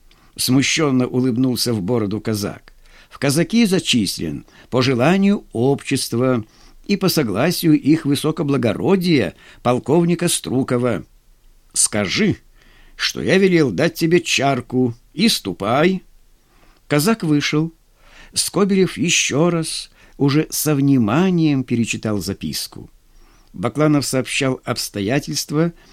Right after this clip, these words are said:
по которым вынужден был оставить Ловчу и свое решение – перекрыть пути между Ловчей и Сельвой. «Правильно решил», согласился Паренцев.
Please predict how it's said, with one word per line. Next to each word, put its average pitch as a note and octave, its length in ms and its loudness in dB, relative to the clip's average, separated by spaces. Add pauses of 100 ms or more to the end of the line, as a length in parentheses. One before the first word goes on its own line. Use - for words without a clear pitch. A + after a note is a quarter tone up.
(280)
по G#2+ 100 -2
которым B2 440 2
вынужден D3 640 0
был C#3+ 320 0
оставить A2 840 -4
Ловчу E3+ 680 -2
и B2+ 120 0
свое D3+ 300 0
решение – F#2 640 -2 (540)
перекрыть D#3 1040 2
пути C#3+ 360 2
между C#3 380 4
Ловчей C3 480 0
и B2 160 -4
Сельвой. D2 600 -4 (640)
«Правильно D3+ 560 2
решил», C#3+ 680 0 (380)
согласился A2+ 680 -2
Паренцев. - 720 -6